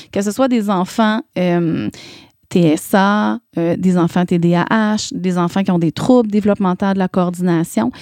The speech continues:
souvent, c'est des enfants qui ont pas une bonne conscience de tout ce qui est de leur corps ou qui vont réagir beaucoup à l'environnement. Donc, quand on parle, nous, en ergo, de l'intégration sensorielle,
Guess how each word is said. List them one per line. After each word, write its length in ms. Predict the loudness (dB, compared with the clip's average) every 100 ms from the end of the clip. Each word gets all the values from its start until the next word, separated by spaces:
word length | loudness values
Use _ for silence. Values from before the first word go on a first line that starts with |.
| -18 -20 -10
souvent, 340 | -4 2 2
c'est 140 | 2 2
des 180 | 2
enfants 280 | 2 2 0
qui 100 | 0
ont 100 | -2
pas 220 | 0 2
une 100 | 2
bonne 200 | 2 0
conscience 920 | 0 0 0 0 0 0 0 -2 -2 -10 -20 -8 -2
de 120 | -2
tout 180 | 0 -4
ce 120 | -2
qui 120 | 0
est 40 |
de 80 | 2
leur 220 | 2 2
corps 480 | 0 0 2 0 -4 0
ou 120 | 0
qui 160 | 2 0
vont 180 | 2 2
réagir 680 | 2 0 0 0 0 -2 -2
beaucoup 420 | -4 -4 0 2
à 140 | 2
l'environnement. 960 | 2 0 -2 -2 0 0 0 0 -2 -4 -8 -20 -14 -6
Donc, 140 | -4 0
quand 260 | 0 2
on 120 | 0
parle, 300 | 2 2 4
nous, 220 | 6 6 4
en 160 | 2
ergo, 400 | 0 0 0 0
de 80 | 0
l'intégration 840 | -2 -2 -2 -4 -2 -2 -4 -4 -4
sensorielle, 920 | -2 -4 -4 -6 -4 -4 -4 -6